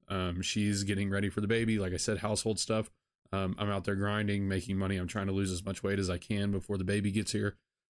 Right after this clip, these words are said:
Um, I've got a bunch of other projects going on, the podcast,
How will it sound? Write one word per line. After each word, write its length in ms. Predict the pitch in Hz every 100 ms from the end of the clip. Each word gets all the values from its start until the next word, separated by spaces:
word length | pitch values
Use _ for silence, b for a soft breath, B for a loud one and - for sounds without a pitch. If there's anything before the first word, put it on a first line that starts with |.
| _
Um, 480 | 104 98 90 87 87 _ _ _ _ _ _ _ _ _ _ _
I've 140 | 127 107
got 140 | 101
a 40 |
bunch 160 | 98 101
of 60 | 107
other 160 | 104
projects 380 | 95 104 104 95
going 180 | 113 104
on, 140 | 104
the 60 | 95
podcast, 720 | - 101 92 104 98 90 -